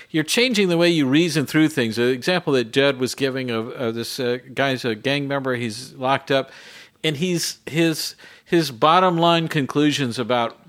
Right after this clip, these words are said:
the nature of these relationships and how does he fit within them and how the world works and everything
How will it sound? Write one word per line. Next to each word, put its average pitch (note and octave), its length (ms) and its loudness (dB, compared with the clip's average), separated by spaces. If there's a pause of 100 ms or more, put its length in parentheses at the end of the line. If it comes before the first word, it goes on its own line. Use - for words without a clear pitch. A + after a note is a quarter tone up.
(140)
the B2 180 0
nature C#3+ 520 -2
of C3+ 240 -6
these C3 240 -2
relationships C3+ 880 -2
and G#2+ 140 -6
how C3+ 180 0
does C3 180 -2
he B2 120 -10
fit C#3+ 340 -6
within C3+ 320 -4
them C3 160 -4
and G2 120 -8
how B2+ 140 -2
the B2 120 0
world C3 320 0
works B2 420 0
and A2 160 -8
everything A#2 800 0